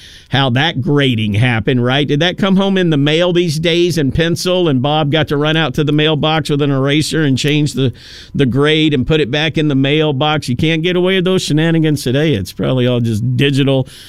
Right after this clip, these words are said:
Uh, but, I mean, it, it really? You, you get a good grade to the,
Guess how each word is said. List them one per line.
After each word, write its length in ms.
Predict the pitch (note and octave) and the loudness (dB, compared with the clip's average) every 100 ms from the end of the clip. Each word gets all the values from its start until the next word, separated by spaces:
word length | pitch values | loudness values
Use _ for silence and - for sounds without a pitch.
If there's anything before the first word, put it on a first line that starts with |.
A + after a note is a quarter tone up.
| - - - - | -20 -20 -20 -8
Uh, 460 | B2 B2 B2+ A#2 A#2 | -2 0 0 0 0
but, 360 | A2+ B2 A#2+ | 0 2 2
I 140 | A2+ A#2+ | 2 2
mean, 240 | A#2 A2 | 2 0
it, 140 | E2+ | -2
it 180 | G2 C3+ | -2 -2
really? 540 | D3 F3 G#3 G#3+ A3 - | 0 0 0 -2 -4 -6
You, 300 | - D#3 D3 - | -2 -2 -2 -2
you 100 | C#3 | 0
get 240 | D3+ F#3 A#2 - - - - | 2 0 -2 -10 -20 -20 -6
a 100 | C#3 | -4
good 400 | B2+ D3+ F3+ D#3 | 0 2 2 0
grade 540 | C3+ D3+ E3+ E3+ E3 | 0 2 2 0 -2
to 160 | - B2 | -2 -2
the, 180 | A2+ | -2